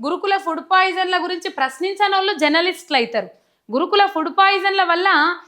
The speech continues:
ఆ పిల్లల ప్రాణాలు పోతే ఆ పిల్లల ప్రాణాలు పోయిన వాటిని చూపించనోళ్ళు జర్నలిస్టులు అవుతారు. ఇగో వీళ్ళందరూ జర్నలిస్టులు అవుతారు రేవంత్ రెడ్డి సార్ దృష్టిలా. ఇక జర్నలిస్టులు కానోళ్ళు ఎవరైతే ఉంటారో వీటన్నిటికీ ఆపోజిట్.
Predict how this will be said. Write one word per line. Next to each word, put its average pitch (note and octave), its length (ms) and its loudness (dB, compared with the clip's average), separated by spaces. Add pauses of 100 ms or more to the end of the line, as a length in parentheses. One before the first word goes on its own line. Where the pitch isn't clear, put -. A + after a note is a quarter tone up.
(240)
ఆ C4 200 4
పిల్లల F4 380 4
ప్రాణాలు F#4+ 540 4
పోతే E4 280 0
ఆ F#4 80 6
పిల్లల F4+ 380 0
ప్రాణాలు F#4+ 560 4
పోయిన F4 300 -2
వాటిని E4 360 2
చూపించనోళ్ళు F#4 800 -2
జర్నలిస్టులు F4 640 0
అవుతారు. C#4 480 -2 (720)
ఇగో D#4+ 100 4
వీళ్ళందరూ E4+ 580 2
జర్నలిస్టులు D#4 580 0
అవుతారు C4 280 -2
రేవంత్ C#4 420 -2
రెడ్డి C4+ 220 -4
సార్ B3 220 -2
దృష్టిలా. A#3+ 600 -6 (360)
ఇక E4 100 0
జర్నలిస్టులు F#4+ 720 0
కానోళ్ళు F4+ 520 2
ఎవరైతే D4+ 440 2
ఉంటారో A3+ 380 -6
వీటన్నిటికీ F#4+ 680 2
ఆపోజిట్. D4+ 560 2